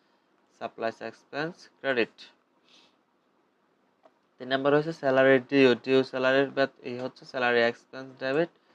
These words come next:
স্যালারিস পেয়েবল ক্রেডিট, টাকা টেন থাউজেন্ড, টেন থাউজেন্ড। অ্যাপ্রেন্টিসশিপ প্রিমিয়াম পাঁচ ইয়ারের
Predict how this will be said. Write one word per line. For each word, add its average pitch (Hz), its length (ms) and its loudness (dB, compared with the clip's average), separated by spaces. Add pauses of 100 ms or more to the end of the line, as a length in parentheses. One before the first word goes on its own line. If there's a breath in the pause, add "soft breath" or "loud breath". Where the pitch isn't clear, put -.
(520 soft breath)
স্যালারিস 120 520 -6
পেয়েবল 117 380 -4 (160)
ক্রেডিট, 131 360 0 (440)
টাকা 123 320 -12 (120)
টেন 113 280 -16
থাউজেন্ড, 127 380 -12 (100)
টেন 110 220 -18 (100)
থাউজেন্ড। 107 380 -20 (880 soft breath)
অ্যাপ্রেন্টিসশিপ 143 760 -6 (140)
প্রিমিয়াম 131 500 -4
পাঁচ 135 280 -4
ইয়ারের 131 320 -4